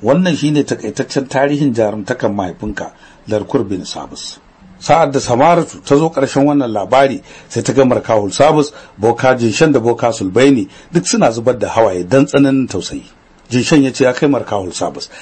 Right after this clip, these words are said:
haƙiƙa mahaifinka babban gwarzo ne, kuma wajibi ne ka gaje shi. Lalle za ka yi nisan kwana a duniya,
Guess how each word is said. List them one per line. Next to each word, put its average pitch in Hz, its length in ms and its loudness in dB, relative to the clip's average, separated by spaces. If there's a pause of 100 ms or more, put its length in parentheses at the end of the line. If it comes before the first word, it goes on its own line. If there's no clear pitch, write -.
(140)
haƙiƙa 190 560 2
mahaifinka 160 500 2
babban 117 380 2
gwarzo 139 340 2
ne, - 140 -10 (320)
kuma 147 240 4
wajibi 175 500 2
ne 175 120 2
ka 131 120 -6
gaje 92 300 -6
shi. - 140 -14 (360)
Lalle 151 260 4
za 185 140 4
ka 185 120 -2
yi 175 60 0
nisan 165 280 0
kwana 165 320 4
a 135 60 -2
duniya, 147 420 0